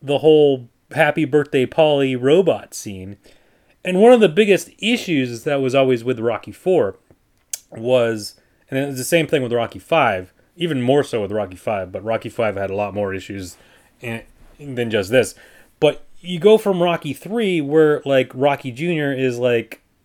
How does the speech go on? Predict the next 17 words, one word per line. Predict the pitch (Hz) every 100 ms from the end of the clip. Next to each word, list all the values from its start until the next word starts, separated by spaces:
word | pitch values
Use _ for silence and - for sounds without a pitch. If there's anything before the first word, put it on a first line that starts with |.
| _ _ _ _
a, | 131
still | - 180 151
a | 117 110
little | 143 143 107 -
kid, | - 147 90
a |
little | 117 127
baby, | 110 160 151 87 90 _ _ _ _ _ _ _ _ _
to | - 165
then | 156 175
being, | 165 165
like, | 156 139
five | - 160 151
or |
six | 147 156 139
years | 160 151 151
old. | 175 110 98